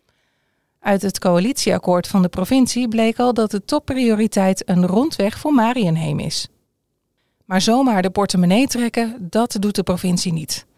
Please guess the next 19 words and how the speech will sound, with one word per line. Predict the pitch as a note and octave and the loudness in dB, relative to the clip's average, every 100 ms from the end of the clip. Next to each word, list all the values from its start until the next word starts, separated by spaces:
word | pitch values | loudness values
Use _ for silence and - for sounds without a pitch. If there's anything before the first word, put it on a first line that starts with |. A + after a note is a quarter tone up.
| _ _ _ | _ _ _
Ja, | F3+ F#3+ D3 - | -10 -8 -8 -14
ze | - G#3+ | -6 0
wil | G#3 A#3 | 2 2
dolgraag | G#3 C4+ C#4+ - G3+ G#3+ | 2 2 0 2 2 2
naar | G3 F3 | 0 0
een | F3 | 0
oplossing | B3 - G#3 - F3+ | -2 -2 -2 0 -2
voor | F#3 F3 | 0 2
Marienheem | F#3+ G3+ F3 E3 D#3+ E3+ | 2 2 0 0 0 0
op | E3+ | 0
korte | A3 G#3+ F#3+ | -2 -2 0
termijn, | F#3+ G3 E3+ F#3 - - - - | 2 2 2 0 -2 -16 -20 -4
maar | G#3 | 0
heeft | A3 G#3 - | 2 0 0
zekerheid | C4 C#4+ G3+ F#3+ E3+ | -2 0 0 0 0
nodig | E3+ D#3+ E3+ | 0 0 -2
op | F#3 | -2
bepaalde | F#3+ A3+ A3 F#3+ | -2 0 0 0
punten. | B3 A#3 - - | 0 0 -2 -8